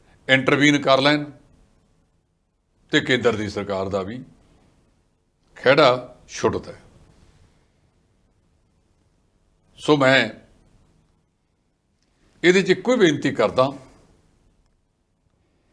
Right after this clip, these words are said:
ਜਿਹੜੇ ਇਹ ਉੱਥੇ ਬੈਠੇ ਨੇ,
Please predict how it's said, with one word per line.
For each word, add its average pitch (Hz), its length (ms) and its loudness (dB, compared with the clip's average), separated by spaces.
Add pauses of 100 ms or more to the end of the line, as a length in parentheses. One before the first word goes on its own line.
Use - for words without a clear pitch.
(140)
ਜਿਹੜੇ 180 380 4
ਇਹ 180 180 4 (1160)
ਉੱਥੇ 123 220 -4
ਬੈਠੇ 123 360 0
ਨੇ, 170 180 -4